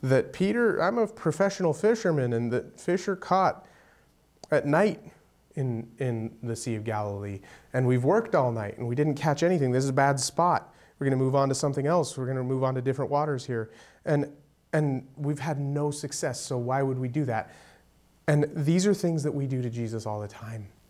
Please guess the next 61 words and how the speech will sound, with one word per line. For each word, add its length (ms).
"Lord, 180
I 100
know 180
that 120
you 100
want 180
me 80
to 60
go 160
deeper. 260
I 80
know 140
that 80
you 60
want 180
me 40
to 80
serve 320
in 120
that 200
way. 200
I 60
know 180
that 160
you, 160
you 100
think 320
I 100
should 240
do 160
this, 180
but 120
you 120
don't 160
understand. 640
I'm, 300
I'm 240
this 280
way, 300
or 120
I'm 180
that 260
way, 260
or 100
I 120
have 280
this 160
hang 240
up, 220
or 120
I'm 140
not 200
ready," 380
or, 160
or 80
whatever 360
it 60
may 120
be. 220
And 100
we, 220